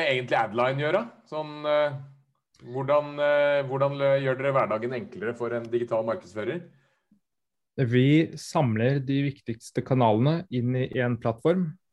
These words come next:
Speaker 2: som Facebook, Google, Instagram, etter hvert LinkedIn, eh, og andre kanaler, og så forenkler vi det.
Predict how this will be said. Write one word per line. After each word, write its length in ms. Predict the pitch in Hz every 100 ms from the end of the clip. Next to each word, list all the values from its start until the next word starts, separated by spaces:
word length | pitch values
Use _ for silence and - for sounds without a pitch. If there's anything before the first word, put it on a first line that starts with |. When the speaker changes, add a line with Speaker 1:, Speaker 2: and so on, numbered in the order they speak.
| _ _ _ _ _ _ _
Speaker 2:
som 220 | - 127
Facebook, 500 | 117 117 - 123 - - - 120 113
Google, 400 | 107 117 117 113 -
Instagram, 600 | 123 110 127 127 131 120 _ _ _ _ _ _ _
etter 200 | 131 131
hvert 180 | 131 -
LinkedIn, 580 | 123 120 117 135 139 131 -
eh, 200 | 131 127
og 160 | 131 131
andre 160 | 120 120
kanaler, 380 | 131 123 143 160
og 60 | 143
så 80 |
forenkler 540 | - 123 107 104 110 117
vi 60 |
det. 80 | 127